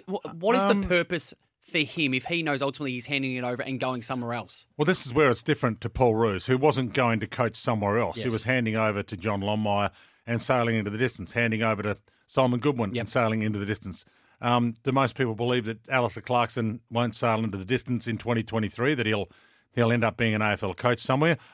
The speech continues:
Speaker 2: I think what is, what is in it for Clarko is just being a great Hawthorn man right to the, right to
Speaker 1: Mm.
Speaker 2: the, to the absolute end. Isn't that something that you can
Speaker 1: I, I, I like that
Speaker 2: Yeah.
Speaker 1: idea. And, I, and
Speaker 2: Or is that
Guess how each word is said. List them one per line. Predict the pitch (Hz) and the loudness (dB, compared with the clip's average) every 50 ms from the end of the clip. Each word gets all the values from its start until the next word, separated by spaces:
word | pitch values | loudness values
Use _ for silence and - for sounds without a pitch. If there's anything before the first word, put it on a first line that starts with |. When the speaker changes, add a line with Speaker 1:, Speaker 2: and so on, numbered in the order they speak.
| - - | -2 0
Speaker 2:
I | 202 | 2
think | 233 262 233 208 | 2 4 4 4
what | 180 165 | 4 6
is, | 160 143 131 131 - - 160 | 4 4 2 -2 -12 -8 -2
what | 180 214 220 | 2 2 4
is | 208 147 | 4 4
in | 156 147 | 4 2
it | 139 - | 2 0
for | - 123 - | -2 -4 -4
Clarko | - - 117 123 135 - - 95 92 | 0 2 2 2 2 2 0 -2 -4
is | 95 - | -4 -4
just | - 131 - | -6 -8 -4
being | - 135 117 110 | 0 0 2 2
a | 101 | 0
great | 85 - 123 107 101 80 | 0 0 0 0 0 0
Hawthorn | 104 113 107 - - 107 101 | -2 -2 -2 -2 -2 -2 0
man | 101 104 101 98 101 107 | 0 0 0 0 0 2
right | 120 120 120 - _ - | 2 2 2 0 _ -4
to | 113 104 | -2 -2
the, | 95 90 80 - _ _ _ _ | -2 -4 -8 -14 _ _ _ _
right | - 139 135 120 | -2 -2 -2 -2
to | 110 107 | -2 -4
Speaker 1:
Mm. | |
Speaker 2:
the, | 101 107 101 - _ _ _ _ _ _ _ | -6 -6 -8 -10 _ _ _ _ _ _ _
to | - 117 | -2 0
the | 113 113 131 | 0 2 2
absolute | 139 - - - 120 113 107 95 | 0 0 0 0 0 0 2 2
end. | 95 107 104 85 82 - _ _ _ _ _ _ _ - | 2 0 0 -2 -6 -10 _ _ _ _ _ _ _ -6
Isn't | 160 139 156 147 139 | 0 2 2 4 4
that | 143 143 143 - - | 4 4 2 0 -4
something | - - 143 143 139 127 139 131 | -4 -2 0 0 0 0 0 0
that | 123 120 | 0 0
you | 95 113 110 | -2 -4 -2
can | - 123 113 107 101 - | 0 0 0 0 0 -2
Speaker 1:
I, | 160 175 - | -4 -4 0
I, | 170 208 220 226 208 - | 0 2 2 2 2 2
I | 196 | 2
like | 247 262 170 139 - - | 4 4 4 2 2 0
that | 120 107 | -4 -4
Speaker 2:
Yeah. | 110 | -4
Speaker 1:
idea. | 107 117 117 92 104 117 180 - _ _ - | -2 -2 -2 -2 -2 -4 -8 -10 _ _ -12
And, | 196 214 208 | -10 -6 -4
I, | 147 202 | -2 -2
and | - - 202 196 190 185 180 - - - _ _ | -2 -2 -2 -2 -2 -4 -6 -10 -14 -20 _ _
Speaker 2:
Or | 117 120 | -2 0
is | 110 | 2
that | 143 147 - | 2 2 2